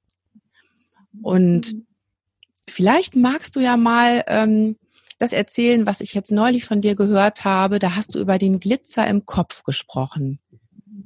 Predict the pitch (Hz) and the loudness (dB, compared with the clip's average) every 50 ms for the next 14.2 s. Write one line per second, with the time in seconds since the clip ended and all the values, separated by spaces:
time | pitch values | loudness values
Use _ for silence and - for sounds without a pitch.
0 | _ _ - 175 165 175 202 240 226 - 202 190 175 - - - 247 - - - | _ _ -6 -4 -2 -2 -2 -4 -2 -2 -2 -2 -2 -2 -2 -4 -4 -4 -4 -4
1 | 190 180 180 185 175 - 202 254 277 - - - 170 180 190 190 196 208 214 196 | -2 0 2 2 2 2 0 -2 -2 -4 -4 -2 0 0 2 0 0 -2 -4 -4
2 | - 185 175 180 - 196 185 247 269 226 202 240 339 - - - - _ _ _ | -4 -2 -2 -2 -2 0 0 2 2 2 2 0 0 -2 -8 -14 -18 _ _ _
3 | _ _ _ _ _ - - - - 233 226 - 294 277 240 - - - - - | _ _ _ _ _ -20 -6 -2 0 0 2 2 2 0 0 -2 -6 -12 -10 -10
4 | - - 214 226 220 269 214 226 214 - 233 240 - - - - 240 247 285 - | -8 -8 -8 -8 -6 -4 -2 -2 0 0 -2 -2 -4 -4 -2 0 0 0 0 -2
5 | - - 262 208 208 381 - - 214 202 202 208 202 - - _ _ _ _ - | -4 -4 -2 0 0 0 0 0 2 2 2 2 0 -4 -12 _ _ _ _ 2
6 | 214 208 214 220 226 - 202 180 165 170 - - 185 180 - - 226 226 220 208 | 2 4 4 2 0 0 0 0 0 0 -2 -6 -10 -8 -4 -2 -2 -2 -2 -4
7 | - - - - 220 269 311 - - 226 233 220 - - 226 214 214 208 - _ | -8 -8 -6 -2 0 2 2 2 2 0 0 0 -2 0 0 0 0 0 -2 _
8 | - 202 196 185 196 185 180 - - 190 190 202 - - - 226 220 220 208 202 | 0 2 2 2 0 -2 -4 -4 -2 0 0 0 -2 -4 -2 0 0 0 0 0
9 | 196 202 208 - - - 208 190 202 202 196 - - - - - 202 226 269 - | 0 0 0 -2 -4 -6 -4 -2 0 -2 -2 -4 -8 -8 -2 0 0 0 0 0
10 | - 226 202 202 - - 202 - - 196 180 185 185 180 185 190 196 196 _ _ | 0 0 0 0 0 -2 -4 -2 -4 -4 -2 -2 0 0 2 2 0 0 _ _
11 | _ - 147 139 139 135 143 143 143 - _ _ _ _ _ _ _ _ _ - | _ -6 -4 -4 -4 -4 -4 -6 -8 -10 _ _ _ _ _ _ _ _ _ -10
12 | 214 185 175 180 196 240 285 - _ - - - - - - _ _ _ - - | -10 -8 -6 -4 -4 -4 -6 -8 _ -20 -20 -20 -20 -20 -20 _ _ _ -4 0
13 | 233 220 214 214 208 196 - 214 208 233 202 233 220 214 208 - 233 220 226 - | 2 2 4 4 2 2 0 0 0 2 4 4 4 4 4 2 -2 -4 -2 -2
14 | 240 233 214 - | -2 -2 -2 -4